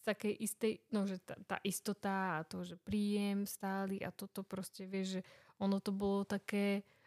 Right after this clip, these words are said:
eh, na jednej strane stresujúce, ale na druhej strane už som nevládala sa tam vrátiť, lebo proste už som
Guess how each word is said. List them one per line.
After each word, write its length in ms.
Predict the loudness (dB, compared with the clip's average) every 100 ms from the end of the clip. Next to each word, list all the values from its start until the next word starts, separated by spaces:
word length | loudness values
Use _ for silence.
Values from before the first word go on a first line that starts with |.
| _
eh, 340 | 0 2 2 2
na 120 | 2
jednej 180 | 4 4
strane 280 | 2 2 0
stresujúce, 560 | 0 0 2 0 6
ale 160 | 6 8
na 100 | 6
druhej 240 | 6 6 6
strane 440 | 4 6 8 6
už 140 | 4 6
som 120 | 8
nevládala 560 | 8 6 2 0 -2
sa 120 | -4 -6
tam 160 | -6
vrátiť, 460 | -2 -2 -4 -8 -8
lebo 220 | -4 -2
proste 440 | -2 -4 -6 -6 -10
už 140 | -12 -14
som 240 | -12 -12